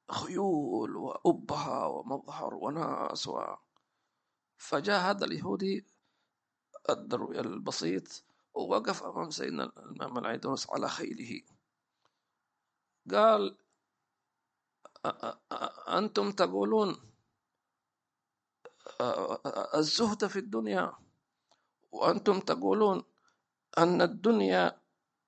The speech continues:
جن-، سجن المؤمن وجنة الكافر". شوف الكلام. قال: "نعم، كلام النبي صلى الله عليه وسلم".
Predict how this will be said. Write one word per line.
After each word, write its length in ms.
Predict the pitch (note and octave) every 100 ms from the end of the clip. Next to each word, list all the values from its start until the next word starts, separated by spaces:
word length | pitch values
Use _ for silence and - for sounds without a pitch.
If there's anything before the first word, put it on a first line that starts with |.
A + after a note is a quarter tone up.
| _ _ _ _ _ -
جن-، 600 | A2 F3+ - - - B2+
سجن 360 | - G#3 F#3
المؤمن 680 | F3+ F3+ A3 G3+ G3+ A#3+ A#3 - _ _ _ _ _ _ -
وجنة 440 | C3+ F3 F#3+ G3 G3
الكافر". 600 | F#3 F#3+ F3+ - B2 - - _ _ _ _ _ _
شوف 200 | - -
الكلام. 440 | A2+ C3+ B2+ G2+ - _ _ _ _ _ _ _ _ _ _ _ _ _ _ _ _ _ _ -
قال: 260 | A2 A2 C3
"نعم، 240 | C#3 F3 - -
كلام 300 | - B2+ G2
النبي 280 | A#2 B2+ -
صلى 120 | -
الله 120 | - -
عليه 80 | -
وسلم". 180 | _